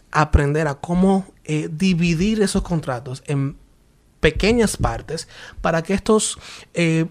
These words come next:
empresas minoritarias pudieran ser contratistas principales en estos proyectos.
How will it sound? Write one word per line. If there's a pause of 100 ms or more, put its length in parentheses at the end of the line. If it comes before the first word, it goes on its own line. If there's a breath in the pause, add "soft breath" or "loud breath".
(160)
empresas
minoritarias
pudieran
ser
contratistas
principales (240 loud breath)
en
estos
proyectos.